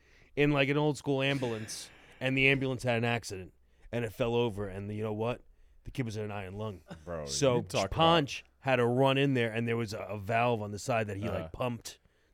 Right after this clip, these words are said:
Speaker 1: the kid's iron lung
Speaker 2: Yeah.
Speaker 1: for him, and they had a nice conversation while they came to take care of him. But that's the only time experience I've ever had with an iron lung.
Speaker 2: What would you, the quality of life of living
Speaker 1: It's
Speaker 2: in
Speaker 1: pretty,
Speaker 2: a,
Speaker 1: gotta be
Speaker 2: in
Speaker 1: pretty
Speaker 2: a
Speaker 1: shit.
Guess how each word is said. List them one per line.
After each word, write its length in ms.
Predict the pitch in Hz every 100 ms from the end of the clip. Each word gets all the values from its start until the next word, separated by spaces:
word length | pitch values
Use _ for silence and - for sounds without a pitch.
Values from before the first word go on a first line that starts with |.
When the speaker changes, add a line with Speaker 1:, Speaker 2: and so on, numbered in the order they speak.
| -
Speaker 1:
the 60 | 107
kid's 260 | 123 107
iron 260 | 113 117 110
lung 240 | 113 120
Speaker 2:
Yeah. 120 | 92 135
Speaker 1:
for 200 | 131 143
him, 120 | 135 - - -
and 120 | 117
they 80 | 117
had 140 | 123
a 80 | 120
nice 240 | 117 113 -
conversation 880 | 120 113 104 - 113 107 113 98 - _ _
while 160 | 113 113
they 100 | 107
came 300 | - 117 110
to 60 | 98
take 180 | 104
care 180 | 98 110
of 80 | 98
him. 80 | 90
But 100 | 98
that's 200 | 110 -
the 80 | 104
only 240 | 113 110
time 240 | 113 110
experience 480 | 98 - 117 101 95
I've 100 | 98
ever 180 | 98 92
had 340 | 90 87 82 - _ - _ _ _ -
with 200 | - 98
an 100 | 92
iron 220 | 82 76 69
lung. 140 | -
Speaker 2:
What 200 | 113 165
would 220 | 277 - 202
you, 300 | 147 101 - _ _ _ _ _ _ _ _ _ _ _ _ _
the 60 | -
quality 400 | - - - 120
of 160 | 80 80
life 500 | 82 85 82 76 -
of 120 | 78
living 200 | 85 82
Speaker 1:
It's 80 | 80
Speaker 2:
in 40 |
Speaker 1:
pretty, 160 | 147 113
Speaker 2:
a, 20 |
Speaker 1:
gotta 180 | 131 117
be 40 |
Speaker 2:
in 40 | 101
Speaker 1:
pretty 180 | 107 90
Speaker 2:
a 40 |
Speaker 1:
shit. 300 | - 82